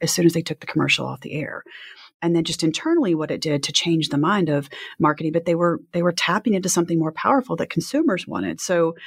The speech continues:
think about just that, back to the three R's, right? Of how they were able to recruit new customers,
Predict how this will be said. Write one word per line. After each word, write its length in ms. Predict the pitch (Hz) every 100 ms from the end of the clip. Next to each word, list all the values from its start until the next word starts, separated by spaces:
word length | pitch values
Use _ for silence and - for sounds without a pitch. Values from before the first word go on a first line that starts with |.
| - _ -
think 160 | 240
about 220 | 208 180
just 260 | - 175 -
that, 180 | 165 - _ -
back 200 | 175 185
to 80 | 185
the 100 | 165
three 220 | - 165
R's, 380 | 156 226 147 -
right? 280 | 147 151 175
Of 140 | 156
how 200 | - 170
they 120 | 165 160
were 100 | 151
able 240 | 165 160
to 60 | 147
recruit 400 | 143 - 240 214
new 120 | 190
customers, 640 | 190 160 - 165 160 156